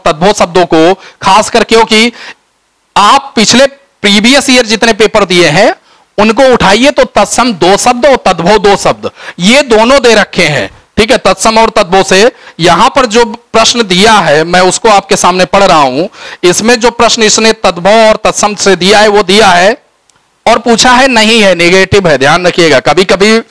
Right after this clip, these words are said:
इतनी ज्यादा उत्सुकता अपने अंदर होती है कि हम प्रश्न पूरा पढ़ते नहीं, आधा पढ़ के अपने आप को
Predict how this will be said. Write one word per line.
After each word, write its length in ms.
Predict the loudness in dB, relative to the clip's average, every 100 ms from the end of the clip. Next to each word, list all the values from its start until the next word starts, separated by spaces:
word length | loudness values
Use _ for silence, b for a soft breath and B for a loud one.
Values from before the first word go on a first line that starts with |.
| B B B B -8
इतनी 280 | -2 -2 0
ज्यादा 260 | 0 2
उत्सुकता 440 | 0 0 -6 -2 -2
अपने 240 | 0 -2
अंदर 220 | 0 0
होती 320 | 0 0 0
है 100 | 0
कि 140 | 2 0
हम 140 | 0
प्रश्न 300 | 0 -2 -2
पूरा 240 | 0 2 2
पढ़ते 340 | 0 0 0
नहीं, 160 | 2 2
आधा 260 | 2 0
पढ़ 180 | 0 0
के 100 | 0
अपने 220 | 0 0
आप 200 | 0 0 2
को 360 | 2 2 -2